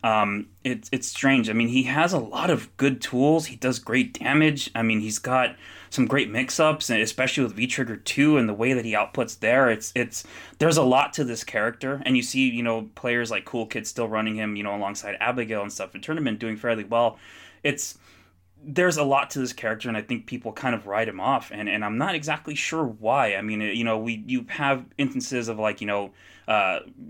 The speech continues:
famous, uh, uh, Street Fighter four Cody player Momochi doesn't play him, and it's, you know, that, that's a big thing, I think, for everybody, but,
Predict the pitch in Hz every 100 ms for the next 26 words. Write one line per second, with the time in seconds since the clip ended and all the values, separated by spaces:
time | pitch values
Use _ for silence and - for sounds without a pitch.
0 | 143 - 151 143 131 120 - - 135 135
1 | 123 107 - _ - 123 110 - 143 139
2 | 120 - 123 131 117 107 117 104 98 107
3 | 117 110 104 101 - 95 95 101 110 101
4 | 98 - 104 95 98 98 98 107 107 -
5 | 104 98 107 104 95 95 98 - 101 117
6 | 110 101 95 92 101 95